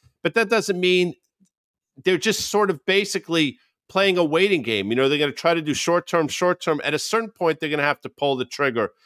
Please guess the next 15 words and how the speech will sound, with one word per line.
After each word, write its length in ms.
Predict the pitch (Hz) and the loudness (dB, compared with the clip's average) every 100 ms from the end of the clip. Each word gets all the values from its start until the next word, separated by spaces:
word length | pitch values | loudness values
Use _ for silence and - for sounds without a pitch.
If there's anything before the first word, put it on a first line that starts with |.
| _ _ | _ _
because 360 | - 123 156 117 | -8 0 -2 0
their 180 | 139 147 | 2 2
hope 380 | - 196 202 170 | 2 0 0 0
is 240 | 147 127 | 0 0
that 140 | 139 120 | -6 -2
rates 300 | 147 156 - | 0 0 -2
come 240 | - 143 | -4 -2
down 240 | 143 147 147 | 0 0 2
and 100 | 131 | 0
they 60 | |
can 180 | 123 123 | -2 -6
somehow 440 | - 143 123 131 | -4 -4 0 0
thread 400 | 120 - 143 135 | 0 -4 -2 0
that 180 | 127 123 | 0 0
needle 480 | 139 190 151 131 - | 0 0 2 0 -2